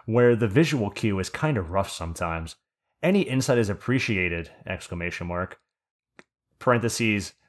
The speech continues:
"Granted, I'm not going to be tanking Erinus anytime soon, but having something to learn would be helpful." No period. This is all lowercase except the start. So,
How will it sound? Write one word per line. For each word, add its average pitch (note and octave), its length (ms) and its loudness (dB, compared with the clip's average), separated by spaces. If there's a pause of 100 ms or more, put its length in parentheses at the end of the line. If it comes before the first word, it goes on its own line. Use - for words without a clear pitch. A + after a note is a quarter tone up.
(100)
"Granted, D#3 440 6
I'm C#3+ 220 0
not F3+ 240 2
going D#3 300 4
to C3+ 120 -2
be A#2+ 160 -2
tanking C3 400 -2
Erinus A2+ 500 0
anytime A#2+ 520 0
soon, A2 420 0
but A2 160 0
having D3+ 360 2
something A#2+ 340 0
to G#2+ 120 -2
learn G2 600 0
would A2 160 0
be G2 140 -2
helpful." E2+ 600 -4 (500)
No F2+ 540 -6
period. E2 460 -6 (480)
This E2+ 180 -8
is D#2+ 120 -12
all F2+ 200 -2
lowercase E2+ 560 -6
except - 320 -10
the - 60 -20
start. E2 360 -8 (520)
So, A#2 800 6